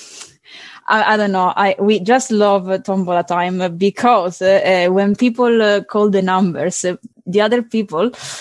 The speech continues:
uh, pretend not to, not to hear what they say or pretend they, they have won already some of the prizes. So, so it's just a shush, shush, shush.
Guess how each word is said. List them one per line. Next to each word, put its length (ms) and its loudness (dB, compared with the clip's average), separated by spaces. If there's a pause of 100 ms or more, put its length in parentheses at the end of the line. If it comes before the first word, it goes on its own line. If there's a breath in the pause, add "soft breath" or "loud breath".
(140 loud breath)
uh, 220 0
pretend 420 0 (160)
not 200 -4
to, 280 -4
not 200 -4
to 100 -4
hear 200 0
what 160 -6
they 120 -6
say 480 -2
or 120 -4
pretend 540 -2
they, 140 0
they 160 -2
have 180 -2
won 300 -4
already 640 -4
some 200 -4
of 140 -8
the 80 -4
prizes. 500 -4
So, 140 -6
so 200 -2
it's 140 0
just 240 -2
a 120 0
shush, 400 2
shush, 300 0
shush. 280 2